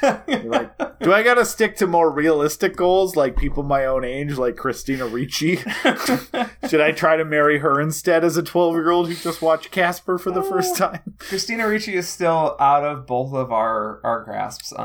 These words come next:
Speaker 2: Very much so.
Speaker 1: unfortunately.
Speaker 2: Although, you know who she did marry?
Speaker 1: Is this gonna be sad? <laughs>
Speaker 2: Yeah.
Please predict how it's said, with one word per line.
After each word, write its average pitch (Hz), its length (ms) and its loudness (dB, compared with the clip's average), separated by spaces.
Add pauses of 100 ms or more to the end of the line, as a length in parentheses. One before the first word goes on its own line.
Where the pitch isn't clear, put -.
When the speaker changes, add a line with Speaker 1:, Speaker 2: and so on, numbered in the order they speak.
(220)
Speaker 2:
Very 123 260 -2
much 147 200 -2
so. - 100 -12
Speaker 1:
unfortunately. - 120 -12 (260)
Speaker 2:
Although, 226 420 4
you 202 140 -2
know 294 120 4
who 285 120 -2
she 143 160 -10
did 165 240 0
marry? 160 420 0 (1300)
Speaker 1:
Is 127 160 -10
this 127 120 -12
gonna 139 120 -6
be 127 80 -4
sad? - 460 -4
<laughs> - 60 -6 (420)
Speaker 2:
Yeah. 156 300 2